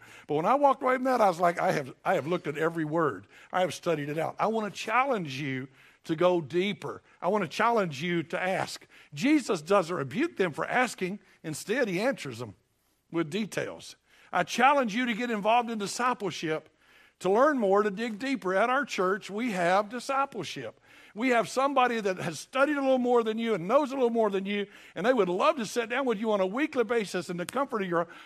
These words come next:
home or at the local Starbucks or in the back office of the church or wherever, and they want to sit down with you and take you through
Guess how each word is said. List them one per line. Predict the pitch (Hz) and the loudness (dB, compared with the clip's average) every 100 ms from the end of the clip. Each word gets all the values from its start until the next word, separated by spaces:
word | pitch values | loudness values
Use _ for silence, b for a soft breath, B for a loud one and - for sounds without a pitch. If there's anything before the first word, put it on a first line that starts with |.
| - | 0
home | 254 262 247 | 4 4 4
or | 190 | 2
at | 156 | 2
the | 160 | 0
local | 202 269 220 175 - B B | 4 4 2 -4 -4 B B
Starbucks | - - 254 254 247 247 240 190 | -14 0 4 6 4 2 0 -2
or | 170 | -2
in | 160 | -2
the | 135 | -2
back | 156 254 233 | 2 2 2
office | 240 202 185 202 | -2 0 -4 -2
of | |
the | 170 165 | 0 -2
church | - 254 247 - | 2 2 2 0
or | 180 | -4
wherever, | 170 226 285 269 | 0 4 6 4
and | 220 | 0
they | |
want | 262 226 | 0 -2
to | - | -2
sit | 247 | 0
down | 247 | 0
with | 233 | 0
you | 233 | 0
and | 180 | 0
take | 208 185 226 | -4 -4 -6
you | |
through | - 202 | -4 -4